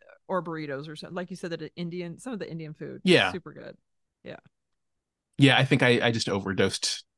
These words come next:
Speaker 2: It's like people who can't drink
Speaker 1: For sure.
Speaker 2: tequila anymore after, you know, they had too much of it.
Speaker 1: Very true. Appletini, raising my hand on that one.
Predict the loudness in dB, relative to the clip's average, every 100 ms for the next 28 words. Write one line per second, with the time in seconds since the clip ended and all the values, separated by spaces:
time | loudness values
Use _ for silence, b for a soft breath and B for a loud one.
0 | _ _ _ _ _ 4 6 6 6 6
1 | 4 4 2 4 2 2 -2 4 6 6
2 | 4 0 0 0 0 0 -2 2 2 0
3 | -4 b _ 0 2 2 2 2 0 -4
4 | -4 -8 -16 -10 -8 -8 -14 -16 -10 -10
5 | -10 -12 -12 -12 -10 -10 -10 b _ -14
6 | -12 -12 -10 -10 -12 -12 -14 -16